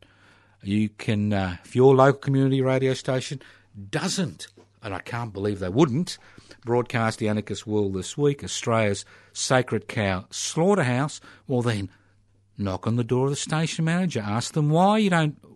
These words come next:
broadcast The Anarchist World this week and ask them to broadcast it. Thank you once again. Listen to The Anarchist World this week on your local community radio station. As I said at the beginning of the program,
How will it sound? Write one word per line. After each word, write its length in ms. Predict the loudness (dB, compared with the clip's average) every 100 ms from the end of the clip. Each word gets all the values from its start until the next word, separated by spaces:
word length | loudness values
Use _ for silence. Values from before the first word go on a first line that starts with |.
| -2
broadcast 540 | 0 0 -2 -2 -2
The 60 | -2
Anarchist 400 | -4 -4 -8 -4
World 240 | -2 -2
this 180 | -4 -6
week 220 | -6 -6 -10 -18
and 140 | -6 -2
ask 260 | -2 -4
them 100 | -8
to 100 | -10
broadcast 580 | -6 -6 -6 -10 -12 -12
it. 60 | -20 -20 -20 -6
Thank 240 | -2 0
you 80 | 0
once 220 | 2 0
again. 320 | -2 0 -2 -4 _ _ _
Listen 280 | -4 -4 -2
to 100 | 0
The 140 | 0
Anarchist 560 | 0 0 2 -2 -4 0
World 340 | 2 2 0
this 260 | 0 0 0
week 280 | 0 0 -4 -20 _
on 160 | -6 -4
your 140 | -2
local 360 | 0 0 0 -4
community 520 | -2 -2 -2 -2 -4
radio 380 | -2 -2 -2 -4
station. 460 | -6 -8 -8 -8
As 80 | -10
I 60 | -10
said 160 | -8
at 40 | -8
the 40 |
beginning 260 | -6 -4 -4
of 40 |
the 60 | -4
program, 420 | -4 -4 -4 -6